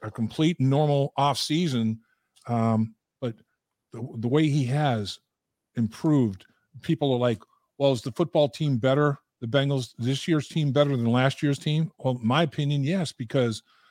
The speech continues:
the, the young players, the Joe Burrows, the Ja'Marr Chase, T Higgins,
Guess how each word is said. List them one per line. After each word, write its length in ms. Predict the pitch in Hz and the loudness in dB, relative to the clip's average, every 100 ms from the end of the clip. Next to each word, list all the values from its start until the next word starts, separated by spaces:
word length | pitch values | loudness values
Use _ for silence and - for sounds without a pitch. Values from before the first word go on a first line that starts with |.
| _ _ _ _ 120 | _ _ _ _ -10
the, 120 | 127 _ 135 - - | -10 _ -20 -14 -4
the 80 | |
young 220 | 113 165 190 | 0 0 0
players, 600 | - 180 170 110 95 - - | -2 0 0 0 -6 -16 -10
the 60 | 120 | -4
Joe 240 | 127 143 | 0 0
Burrows, 460 | 127 147 135 113 - | 4 4 4 2 -4
the 80 | |
Ja'Marr 380 | 104 117 131 139 | -6 -2 0 -2
Chase, 420 | - 139 117 101 | -2 0 0 -2
T 200 | - 165 131 | -6 -4 -2
Higgins, 200 | 139 | -4